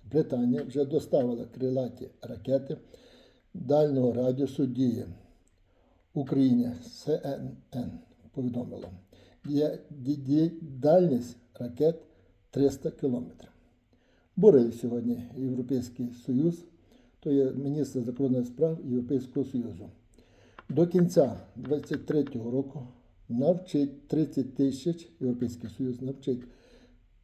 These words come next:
тридцять тисяч українських військових, підготує один мільйон снарядів і більше одна тисяча ракет. Глава європейської дипломатії розповів журналістам, що наразі навчання в Європейському Союзі пройшло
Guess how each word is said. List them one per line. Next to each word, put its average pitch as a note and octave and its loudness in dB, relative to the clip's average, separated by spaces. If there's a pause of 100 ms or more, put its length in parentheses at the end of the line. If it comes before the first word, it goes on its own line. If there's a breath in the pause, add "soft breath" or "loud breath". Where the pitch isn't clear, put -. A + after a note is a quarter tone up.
(140)
тридцять C#3+ 0
тисяч D3+ -2
українських C#3 0
військових, B2 -4
підготує C3+ 0
один B2 -2
мільйон C#3+ -2
снарядів B2+ 0 (460 loud breath)
і C3+ 2
більше D3 0
одна B2+ 2
тисяча D#3 -4
ракет. C3+ -2 (1300)
Глава C#3 4
європейської C3+ -2
дипломатії C#3 -4 (100)
розповів C3 -2
журналістам, B2+ -4 (320 loud breath)
що - 0
наразі C#3 0
навчання B2 -2
в B2+ -2
Європейському B2 -2
Союзі C#3+ -4
пройшло C#3 -6